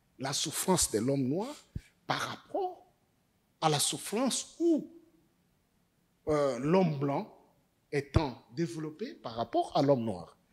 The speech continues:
Donc, toutes ces explications, on ne peut pas s'inquiéter pour dire pourquoi on parle toujours de l'homme noir. Mais non, Dieu est venu tout simplement essayer un peu de relever ces défis,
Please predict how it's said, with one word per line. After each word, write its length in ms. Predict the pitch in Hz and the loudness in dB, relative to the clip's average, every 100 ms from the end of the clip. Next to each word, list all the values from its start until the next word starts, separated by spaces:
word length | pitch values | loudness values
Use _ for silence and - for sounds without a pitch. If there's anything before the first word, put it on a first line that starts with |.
| _ _ | _ _
Donc, 180 | 107 113 | -12 -12
toutes 140 | - - | -12 -10
ces 140 | 202 | -4
explications, 720 | 156 - 110 - - - 330 - - - - - | -2 -4 -6 -8 -8 -6 -6 -8 -18 -20 -20 4
on 100 | 170 | 6
ne 40 | |
peut 180 | 160 208 | 12 12
pas 280 | - 294 294 | 12 6 4
s'inquiéter 720 | - 202 165 - 147 - 214 | 4 4 2 2 0 4 2
pour 220 | 262 180 | 2 -4
dire 320 | 151 156 202 208 _ _ - | -2 -2 -2 -6 _ _ -2
pourquoi 460 | 185 151 214 254 254 | 2 4 8 8 8
on 100 | 165 | 2
parle 400 | - 254 208 151 | 6 6 6 0
toujours 400 | - 269 185 214 | 0 -2 0 0
de 120 | 160 | 0
l'homme 260 | 143 151 139 | 2 2 2
noir. 240 | 131 120 127 | -2 -4 -2
Mais 180 | 180 | 2
non, 380 | 247 370 370 - - - | 4 6 4 2 -6 -16
Dieu 260 | 139 123 226 | -4 6 8
est 40 | |
venu 360 | 175 170 196 247 | 8 10 10 10
tout 120 | - | 4
simplement 600 | - 233 190 151 160 247 - _ _ _ _ _ _ _ _ _ | 0 0 0 0 0 -2 -6 _ _ _ _ _ _ _ _ _
essayer 480 | 175 - 190 180 220 | 8 10 10 10 8
un 80 | 202 | 10
peu 140 | 214 | 8
de 300 | 175 180 165 | 12 12 12
relever 640 | 220 220 220 208 285 311 | 12 12 10 8 4 4
ces 180 | - 240 | 2 2
défis, 540 | 190 170 - 311 - | 6 6 4 -6 -8